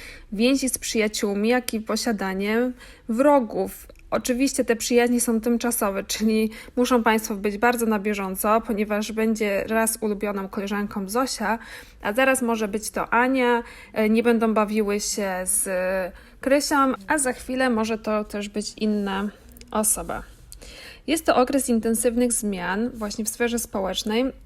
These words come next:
ale teraz też pytanie, co się dzieje z emocjami. W tym wieku dziecko potrafi się dzielić emocjami z innymi, z czasem potrafi o nich opowiedzieć,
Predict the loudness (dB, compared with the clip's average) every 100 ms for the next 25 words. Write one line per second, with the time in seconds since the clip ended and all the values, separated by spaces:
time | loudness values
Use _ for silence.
0 | -4 -2 0 -2 -2 -2 -6 -6 -6 -4
1 | -6 -6 -6 -4 -4 -6 -4 -2 -2 -2
2 | -4 -4 -8 -8 -10 -14 -20 -20 -20 -20
3 | -20 -20 -20 -20 -20 -20 -4 0 2 2
4 | 0 0 4 6 4 -6 -20 -20 -4 -2
5 | -2 2 2 2 0 0 0 -2 -2 0
6 | 0 -2 -6 -10 -10 -2 0 0 -2 -2
7 | 0 2 2 2 2 2 2 0 -2 -2
8 | -2 -2 -10 -18 -14 -6 -2 0 0 0
9 | 0 0 0 0 0 0 -2 -2 -2 -4
10 | -2 -2 -4